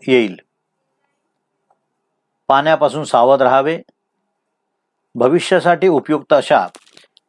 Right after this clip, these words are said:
कार्यशाळेत सहभागी व्हावे लागेल. शुभ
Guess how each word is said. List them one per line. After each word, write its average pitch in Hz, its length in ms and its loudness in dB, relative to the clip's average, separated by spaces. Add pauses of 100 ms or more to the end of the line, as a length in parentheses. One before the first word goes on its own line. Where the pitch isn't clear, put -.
(140)
कार्यशाळेत 156 680 0 (560)
सहभागी 147 680 -2
व्हावे 110 340 0
लागेल. 92 280 -6 (1200)
शुभ 131 260 2